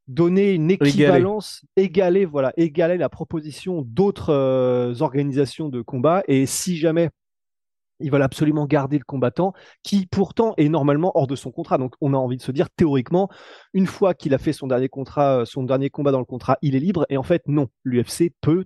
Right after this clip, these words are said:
Speaker 1: décider. Mettons que, euh, le Bellator ou une organisation, je, ça se, ça marche aussi avec les, les contrats de boxe anglaise, ou c'est juste du M M A d'ailleurs, ce truc-là ?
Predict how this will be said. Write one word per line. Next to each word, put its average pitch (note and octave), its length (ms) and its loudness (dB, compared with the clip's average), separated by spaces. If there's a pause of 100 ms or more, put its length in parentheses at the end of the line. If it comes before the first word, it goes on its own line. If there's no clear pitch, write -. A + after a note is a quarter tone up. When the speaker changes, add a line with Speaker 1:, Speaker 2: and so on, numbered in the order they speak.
(120)
Speaker 1:
décider. D3 600 0 (320)
Mettons D#3+ 300 0
que, E3+ 120 -2
euh, C3+ 380 2 (380)
le C#3 120 0
Bellator D#3+ 640 2
ou C3+ 80 -6
une C3 160 -6
organisation, C#3 540 -6
je, C#3 200 -4
ça D#3 220 0
se, C#3 840 0 (340)
ça - 200 0
marche E3 200 0
aussi F#3+ 200 -2
avec D#3+ 220 -2
les, D3 220 0
les C#3 140 -2
contrats D#3 380 -6
de C#3+ 80 -2
boxe D3+ 240 -2
anglaise, F3+ 260 0
ou E3 60 -12
c'est D3+ 100 -6
juste C#3+ 180 -8
du C3 100 -2
M B2+ 100 0
M B2 100 -2
A C#3+ 60 0
d'ailleurs, C3 260 0
ce - 80 -16
truc-là ? C#3 380 -10